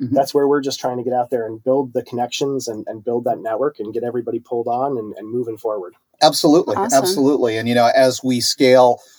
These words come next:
Speaker 1: uh, our channel partners, we're gonna continue to scale our business as well.
Speaker 3: Yeah.
Speaker 1: Uh, we're about nine folks. We just went back into our office in New Haven, Connecticut, one of the
Speaker 3: Nice.
Speaker 1: original,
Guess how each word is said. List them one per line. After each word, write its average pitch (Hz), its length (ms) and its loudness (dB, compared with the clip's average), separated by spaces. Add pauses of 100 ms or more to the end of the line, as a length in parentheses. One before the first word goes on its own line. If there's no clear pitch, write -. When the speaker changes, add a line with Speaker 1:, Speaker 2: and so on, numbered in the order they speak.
(200)
Speaker 1:
uh, 110 300 4
our - 160 2
channel 135 340 2
partners, 139 400 2
we're 117 80 -2
gonna 107 180 -2
continue 113 380 -6
to 101 60 -10
scale 110 600 0
our 107 160 -2
business 123 460 -2
as 107 140 -8
well. 107 320 2 (200)
Speaker 3:
Yeah. 214 220 6 (140)
Speaker 1:
Uh, 107 40 2
we're 113 360 -2
about 117 340 -2
nine 113 340 -6
folks. 135 400 0
We 117 80 -2
just 104 220 -8
went - 180 -6
back 107 260 -2
into 117 300 -2
our 104 240 -2
office 113 600 -2
in 117 260 -4 (260)
New 123 140 4
Haven, 131 420 4
Connecticut, 135 520 2
one - 180 2
of 196 140 6
the 247 160 6
Speaker 3:
Nice. 220 100 4
Speaker 1:
original, 165 560 6